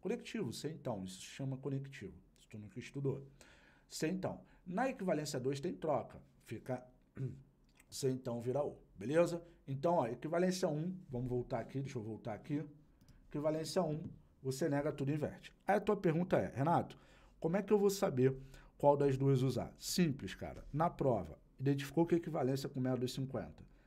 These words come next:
Aí tu sabe que tem que usar a equivalência um ou a dois, correto? Você sempre vai começar usando a equivalência um.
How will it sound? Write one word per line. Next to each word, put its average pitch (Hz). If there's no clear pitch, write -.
Aí 107
tu -
sabe 123
que 131
tem 131
que 143
usar 120
a 107
equivalência 110
um 135
ou 147
a 214
dois, 139
correto? 170
Você 131
sempre 180
vai 208
começar 190
usando 131
a 135
equivalência 127
um. 117